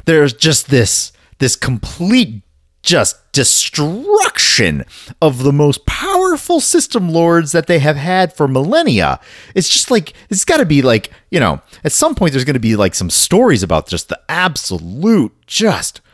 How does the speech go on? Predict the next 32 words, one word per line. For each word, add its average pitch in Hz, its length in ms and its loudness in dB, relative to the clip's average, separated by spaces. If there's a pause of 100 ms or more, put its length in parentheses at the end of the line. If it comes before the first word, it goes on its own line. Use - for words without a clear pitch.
(520)
agonizing 107 960 0 (260)
destruction - 880 -2
of 80 160 -6
the 82 140 -6
great 131 460 -2
Goa'uld 190 460 2
civilization, 156 680 -2
this 110 160 0
great 196 320 0
system 196 360 -2
lords 101 260 0
who 110 60 -2
have 107 100 -2
been 110 280 -2
all 233 220 0
powerful 220 440 -2
for - 140 -10
so 277 280 2
long, 196 260 2
just 90 200 -10
one 262 280 2
after 135 180 -2
the 214 140 -2
other, 226 180 2
after 131 160 -2
the 226 100 -2
other, 220 160 0
after 190 160 -4
the 220 40 -4
other, 185 120 -6
just 110 240 -14
dying. 214 540 0